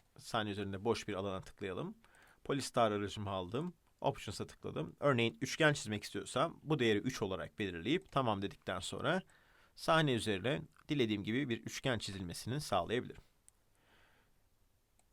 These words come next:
Bu aracı aynı zamanda yıldız çizmek için de kullanıyoruz demiştik.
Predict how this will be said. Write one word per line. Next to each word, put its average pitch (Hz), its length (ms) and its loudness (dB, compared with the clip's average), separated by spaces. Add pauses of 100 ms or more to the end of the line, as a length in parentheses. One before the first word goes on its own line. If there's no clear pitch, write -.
(540)
Bu 175 100 6
aracı 202 260 10
aynı 190 180 8
zamanda 190 320 6
yıldız 175 360 2
çizmek 185 360 0
için 147 180 0
de 135 100 4
kullanıyoruz 117 540 2
demiştik. 117 580 -2